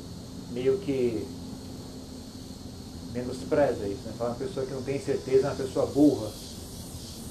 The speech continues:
A gente fala, ah, a pessoa tal e tal é uma pessoa de opiniões. Dentro de um, de um, de um ponto de vista mundano,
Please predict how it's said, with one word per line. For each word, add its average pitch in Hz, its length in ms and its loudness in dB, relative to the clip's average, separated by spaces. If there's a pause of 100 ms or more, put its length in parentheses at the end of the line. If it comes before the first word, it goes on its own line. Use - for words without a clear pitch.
(300)
A - 60 -8
gente 117 160 -6
fala, 120 260 4
ah, 143 240 0
a - 380 -6
pessoa 139 400 6
tal 139 240 8
e 127 40 2
tal 143 160 6
é - 20 6
uma 147 140 6
pessoa 156 420 4
de 160 100 4
opiniões. 135 680 4 (1300)
Dentro 156 240 4
de 180 60 4
um, 175 240 0
de 151 100 0
um, 147 60 4
de 127 340 -4
um 131 320 -4
ponto 147 200 0
de 147 80 2
vista 147 200 4
mundano, 135 720 2